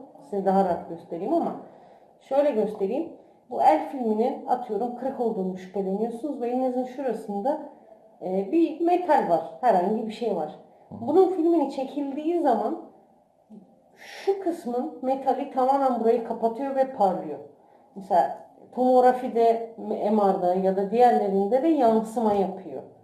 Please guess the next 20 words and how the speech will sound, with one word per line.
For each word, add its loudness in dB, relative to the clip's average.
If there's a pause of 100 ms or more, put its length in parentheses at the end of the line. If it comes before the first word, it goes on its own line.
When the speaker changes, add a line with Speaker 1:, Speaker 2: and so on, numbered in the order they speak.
(140)
Speaker 1:
O -10
zaman 0
görüntü -2
kalitesini -2
bozuyor. -4 (540)
Onun 2
için -4
mümkün -4
olduğu -2
kadar 2
yüzde -2
yüz -4 (140)
metalsiz -6
bir -16
çekim -6
yapmamız -8
gerekiyor. -12 (840)
Doğru 4
tanı 0
için. -16